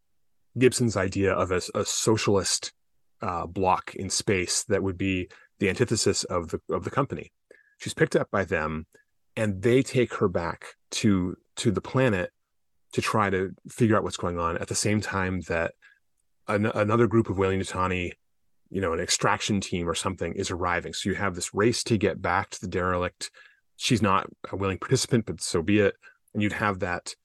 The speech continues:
struggle between these two ideologies. And then to cap it off, when they get there, the thing that's actually waiting for them is whatever actually burst out of the space jockey, that you have this space jockey sized, you know, larger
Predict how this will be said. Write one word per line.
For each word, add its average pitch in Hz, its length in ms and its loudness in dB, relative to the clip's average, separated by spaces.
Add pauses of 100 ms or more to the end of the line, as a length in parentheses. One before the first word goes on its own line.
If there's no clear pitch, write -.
(120)
struggle 113 440 4
between 98 360 -2
these 92 180 -2
two 101 220 0
ideologies. 85 800 0 (360)
And 107 120 -2
then 98 100 0
to - 80 -12
cap 123 280 -2
it 117 60 0
off, 95 260 0
when 92 100 -2
they 85 120 -4
get 120 320 -2
there, 80 420 -4 (240)
the 113 80 0
thing 113 260 2
that's 95 140 -4
actually 98 340 -2
waiting 98 300 2
for 95 240 0
them 85 340 -4 (240)
is 95 160 -4
whatever 101 380 0
actually 90 400 -2
burst 90 480 0
out 92 260 0
of 87 160 -4
the 92 80 -6
space 92 300 -2
jockey, - 520 -4 (300)
that - 80 -6
you 95 100 -4
have 92 280 -2
this - 360 -6 (360)
space - 380 4
jockey 95 360 0
sized, 85 640 -2 (260)
you 110 120 -8
know, 87 300 -6
larger 95 580 0